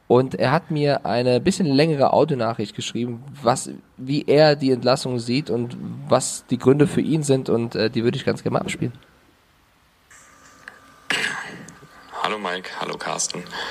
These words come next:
Speaker 2: Ja, wie gerade angekündigt, werde ich jetzt die Situation bei den Carolina Panthers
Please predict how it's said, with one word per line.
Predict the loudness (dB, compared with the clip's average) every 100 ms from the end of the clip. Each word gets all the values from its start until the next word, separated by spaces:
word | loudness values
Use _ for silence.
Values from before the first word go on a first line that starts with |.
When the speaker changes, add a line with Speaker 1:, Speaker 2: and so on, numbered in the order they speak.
| -12 -14 -4
Speaker 2:
Ja, | -2 -2 -4 -4
wie | -2
gerade | 0 0 0
angekündigt, | 0 0 0 0 0 0
werde | -2 0
ich | 0 -2
jetzt | -2 -2 -2
die | -4
Situation | -4 -4 -6 -4 -2 -2 0
bei | 0
den | -2 -6 -8
Carolina | -4 -2 -2 -2
Panthers | -4 -6 -4 -2 -2